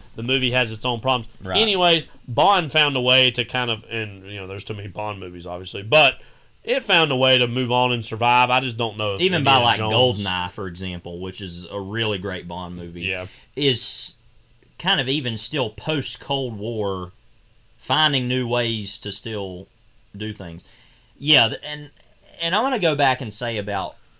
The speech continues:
Speaker 2: uh, Temple of Doom, which I know is a pretty divisive movie, actually. It, it's weird because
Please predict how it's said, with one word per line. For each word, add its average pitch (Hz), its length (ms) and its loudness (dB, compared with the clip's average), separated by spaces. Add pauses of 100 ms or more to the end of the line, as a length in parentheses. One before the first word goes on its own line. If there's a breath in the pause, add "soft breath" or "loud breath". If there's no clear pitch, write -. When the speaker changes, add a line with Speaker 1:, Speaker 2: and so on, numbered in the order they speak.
(160)
Speaker 2:
uh, 95 140 -12
Temple 143 340 -6
of 87 140 -8
Doom, 92 500 -6
which 123 180 -2
I 151 80 2
know 143 280 2
is 101 420 -4
a - 60 -12
pretty 247 260 -4
divisive 113 640 2
movie, 98 460 -6
actually. 87 420 -12
It, 113 240 -6
it's - 180 -8
weird 113 420 -4
because 101 520 -2